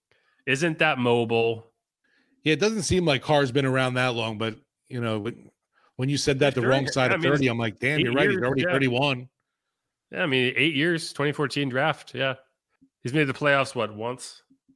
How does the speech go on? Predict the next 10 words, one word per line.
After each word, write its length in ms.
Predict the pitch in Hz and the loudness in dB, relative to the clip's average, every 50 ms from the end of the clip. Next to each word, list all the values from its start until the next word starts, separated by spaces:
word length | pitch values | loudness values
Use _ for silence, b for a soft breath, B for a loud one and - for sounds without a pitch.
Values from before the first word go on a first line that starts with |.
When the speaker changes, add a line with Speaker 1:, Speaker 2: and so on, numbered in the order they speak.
| _ - | _ -6
Speaker 1:
Middle 200 | 139 135 131 127 | -2 0 2 2
name 200 | 123 120 123 117 | 4 2 2 2
is 80 | 107 98 | 0 0
Dallas. 680 | 92 107 104 113 123 123 127 127 - - - - - - _ - | 0 2 2 2 2 2 0 -2 -4 -8 -12 -14 -16 -20 _ -6
He's 60 | 127 | -2
better 200 | 139 170 196 190 | 0 0 2 2
than 80 | 185 170 | 2 2
his 100 | 131 123 | 0 0
Speaker 2:
Yes. 140 | 156 165 | 0 0
Speaker 1:
brother. 220 | 147 151 139 135 | 0 0 -2 -4